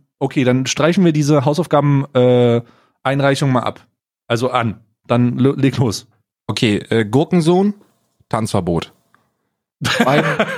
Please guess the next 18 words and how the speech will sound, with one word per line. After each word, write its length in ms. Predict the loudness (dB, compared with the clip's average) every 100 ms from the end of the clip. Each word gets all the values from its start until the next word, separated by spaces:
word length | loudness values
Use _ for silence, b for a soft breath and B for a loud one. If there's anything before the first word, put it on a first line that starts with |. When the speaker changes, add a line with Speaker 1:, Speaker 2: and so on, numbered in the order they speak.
| -6 -4 -6 -6 -6 -8 -6 -8 -8 -8 -8 -8 B -20 -20 B
Speaker 1:
Ja, 260 | -4 -2 -2
gut. 540 | -4 -2 0 0 0 -4
Also 300 | -2 -2 0
das, 380 | 0 -2 -8 -16 b b -6
also 240 | -2 0 -2 -4
okay. 540 | -10 -2 2 2 -2 -8
W-, 160 | -12 -12 -20 _
sag 300 | -8 -6 -2
mal 80 | 0
ein 60 | 0
paar 180 | 0 -2
Worte 180 | -2
dazu. 440 | -2 -4 -6 -10 -12 _ _ -6
Speaker 2:
Also 220 | -4 -2
Gurkensohn 720 | 0 0 0 2 2 2 0 -4
ist 180 | -6 -2
groß 260 | -2 0
geworden, 600 | 0 2 2 2 0 -2